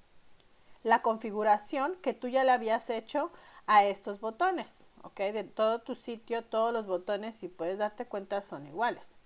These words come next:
Entonces, em,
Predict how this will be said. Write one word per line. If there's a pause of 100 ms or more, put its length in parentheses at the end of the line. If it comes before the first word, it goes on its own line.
(720)
Entonces, (140)
em,